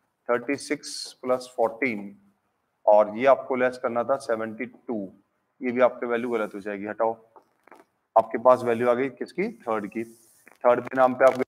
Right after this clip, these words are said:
तो ये गया था, आपके पास आ गया था एक सौ उन्नीस, सात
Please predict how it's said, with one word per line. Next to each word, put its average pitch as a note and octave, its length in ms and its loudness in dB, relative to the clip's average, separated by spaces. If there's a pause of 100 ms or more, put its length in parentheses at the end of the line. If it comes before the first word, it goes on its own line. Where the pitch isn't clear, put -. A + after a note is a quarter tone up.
तो C3+ 140 -2
ये B2+ 80 0
गया B2 160 2
था, C#3 140 4
आपके B2+ 300 2
पास B2+ 200 4
आ A#2 60 4
गया A2+ 200 0
था - 480 0
एक A2+ 100 -8
सौ C3+ 120 -6
उन्नीस, A#2+ 460 -6
सात A2 380 4